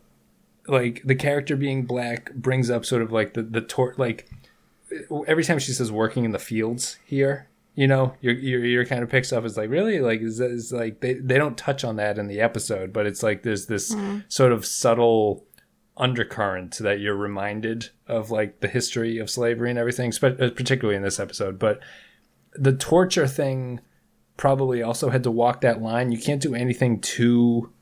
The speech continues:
Speaker 1: reminiscent of, you can't do anything that would draw the audience away from the episode, so it can't be too reminiscent of, like, actual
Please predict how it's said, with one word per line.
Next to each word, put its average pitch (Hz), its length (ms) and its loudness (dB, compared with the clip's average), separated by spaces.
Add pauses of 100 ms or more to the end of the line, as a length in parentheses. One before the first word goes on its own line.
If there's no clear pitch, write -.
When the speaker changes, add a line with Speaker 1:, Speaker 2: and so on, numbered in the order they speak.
(420)
Speaker 1:
reminiscent 113 720 2
of, 110 480 2
you 127 180 0
can't 175 180 4
do 185 80 6
anything 156 240 2
that 123 100 2
would 113 80 -2
draw 113 300 0
the 113 160 -2
audience 110 440 -4
away 101 600 -4 (240)
from 113 280 0
the 104 160 -6
episode, 107 480 -4
so 113 100 -6
it 107 60 -4
can't 131 180 0
be 120 80 -2
too 123 300 -2
reminiscent 107 640 -2
of, 101 280 -2
like, 98 320 -4
actual 101 460 -4